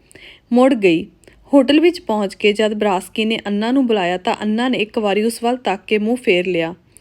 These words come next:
ਦੁਬਾਰਾ ਬੁਲਾਉਣ 'ਤੇ ਅੰਨਾ ਬੋਲੀ, "ਇਹ ਸਾਰਾ ਤੁਹਾਡਾ ਹੀ ਕਸੂਰ ਹੈ, ਤੁਹਾਡੇ ਕਰਕੇ ਹੀ ਸਭ ਕੁਝ ਹੋਇਆ ਹੈ।"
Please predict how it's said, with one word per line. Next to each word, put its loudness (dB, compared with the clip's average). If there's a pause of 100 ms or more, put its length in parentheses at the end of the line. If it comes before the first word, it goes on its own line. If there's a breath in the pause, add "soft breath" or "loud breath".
(400 loud breath)
ਦੁਬਾਰਾ 4
ਬੁਲਾਉਣ 0
'ਤੇ 0
ਅੰਨਾ 0
ਬੋਲੀ, -2 (520 soft breath)
"ਇਹ 4
ਸਾਰਾ 2
ਤੁਹਾਡਾ -2
ਹੀ 2
ਕਸੂਰ -2
ਹੈ, -6 (560 soft breath)
ਤੁਹਾਡੇ 2
ਕਰਕੇ 0
ਹੀ 2
ਸਭ -4
ਕੁਝ -4
ਹੋਇਆ 0
ਹੈ।" -10